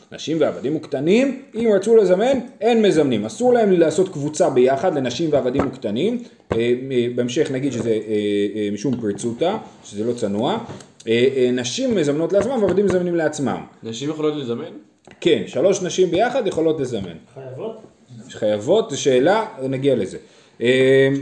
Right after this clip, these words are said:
Speaker 1: ואז שואלת הגמרא, מאה, והנש-,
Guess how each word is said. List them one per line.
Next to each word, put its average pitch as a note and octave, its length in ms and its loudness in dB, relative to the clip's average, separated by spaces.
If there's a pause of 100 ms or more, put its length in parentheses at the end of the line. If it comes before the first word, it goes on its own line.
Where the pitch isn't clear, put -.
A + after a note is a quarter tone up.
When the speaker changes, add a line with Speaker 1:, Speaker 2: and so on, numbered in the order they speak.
(380)
Speaker 1:
ואז F3 880 2
שואלת D#3+ 260 2
הגמרא, D3 840 2 (600)
מאה, G3+ 600 2 (100)
והנש-, F#3+ 380 0